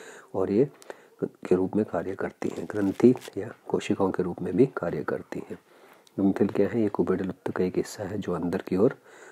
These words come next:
मुड़ जाता है और ये बहुत सारे पदार्थों को रिसाव करने में मदद करता है।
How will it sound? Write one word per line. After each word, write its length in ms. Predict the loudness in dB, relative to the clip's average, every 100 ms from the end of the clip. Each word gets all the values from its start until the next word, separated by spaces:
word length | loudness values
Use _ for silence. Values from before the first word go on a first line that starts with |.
| -12 -4
मुड़ 140 | 0
जाता 320 | 0 -2 -6
है 180 | -8 -8 -12 _ _ -20 -20 _ _ _ -20 -20 _ _ -12
और 160 | -6 4
ये 160 | 6 6 2 -4
बहुत 240 | -4 -2
सारे 300 | -2 0 -2 -4 _ -20 -18 -6
पदार्थों 460 | 0 0 0 -6
को 220 | 0 0 0 -16 -20 -20 _ _ -14 -2
रिसाव 400 | -2 0 -4 -4
करने 300 | -4 -4 -4
में 160 | -4 -4 -6
मदद 280 | -4 -2 -2
करता 360 | -4 -6 -6 -10
है। 180 | -10